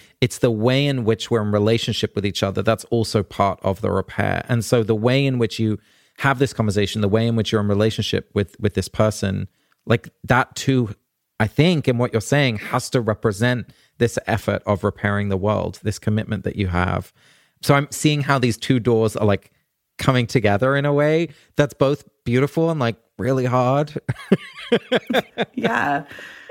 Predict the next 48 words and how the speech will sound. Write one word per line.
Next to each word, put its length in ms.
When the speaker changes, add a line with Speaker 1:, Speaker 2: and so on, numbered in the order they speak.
Speaker 2:
Yeah. 320
I 60
mean, 160
I 100
think 280
that 240
I, 240
I 80
brought 300
you 160
all 160
this 220
question 480
because 340
it's 180
a 40
really 280
hard 340
Speaker 1:
Yeah. 40
Speaker 2:
one 200
and 140
I 160
don't 320
know 460
what 180
to 100
do. 240
And 120
when 120
I 80
talk 280
about 160
it 60
with 140
people 240
who 140
have 420
similar 340
values 400
to 80
me, 140
we're 160
just 180
like, 160
"Yeah, 220
it's 100
horrible," 540
Speaker 1:
Yeah. 60